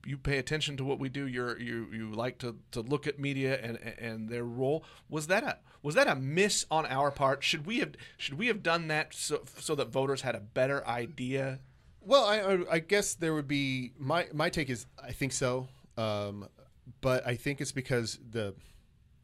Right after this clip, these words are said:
Speaker 2: to us, who
Speaker 1: Or is that
Speaker 2: stare
Speaker 1: ju-,
Speaker 2: at it
Speaker 1: or is
Speaker 2: every day
Speaker 1: that,
Speaker 2: No,
Speaker 1: or
Speaker 2: but
Speaker 1: is that just, you know, we're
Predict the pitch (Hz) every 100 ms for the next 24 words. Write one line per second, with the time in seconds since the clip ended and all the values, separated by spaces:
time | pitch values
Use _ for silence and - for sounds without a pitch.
0 | _ - - - 143 117 95 - 208 220
1 | 208 269 - - 226 226 226 196 233 220
2 | 233 226 240 196 202 - 190 196 165 -
3 | - 156 180